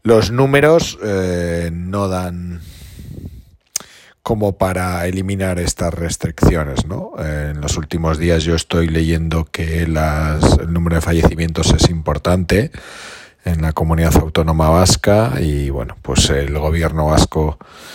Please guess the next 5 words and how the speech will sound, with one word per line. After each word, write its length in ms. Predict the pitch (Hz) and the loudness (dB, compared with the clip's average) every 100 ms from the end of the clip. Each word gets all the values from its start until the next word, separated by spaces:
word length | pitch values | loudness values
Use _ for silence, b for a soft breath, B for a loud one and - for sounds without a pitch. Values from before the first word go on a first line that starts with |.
| B B _ | B B _
decide, 800 | 95 92 - 107 110 120 131 - - | 2 4 4 4 6 6 4 -4 2
eh, 840 | 101 95 90 87 85 82 78 78 - - - - b b b b b b b b - | 4 6 4 2 2 0 0 2 2 2 -4 -6 b b b b b b b b -10
no, 640 | 92 95 95 92 80 69 - | -4 2 2 4 2 -2 -8
no, 460 | 87 87 82 73 76 | -4 -2 -2 -4 -6
no, 560 | 82 80 78 71 - | -8 -6 -6 -8 -10